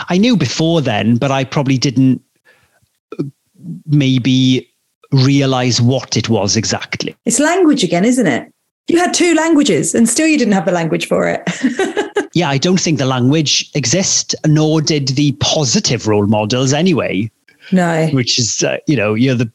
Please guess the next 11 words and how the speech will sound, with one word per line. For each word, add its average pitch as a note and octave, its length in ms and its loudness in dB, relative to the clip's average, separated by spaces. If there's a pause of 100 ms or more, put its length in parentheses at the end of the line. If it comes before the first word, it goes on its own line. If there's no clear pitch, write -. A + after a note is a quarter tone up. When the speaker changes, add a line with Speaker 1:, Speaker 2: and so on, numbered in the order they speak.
Speaker 1:
butt D#3 200 -2
of B2+ 80 -2
the C3 60 -2
joke, C3+ 520 -2
or, A#2 240 0 (320)
you C#3 100 0
know, C3 140 0
you B2 160 2
were B2+ 80 2
somebody B2+ 420 0
who'd A#2+ 340 2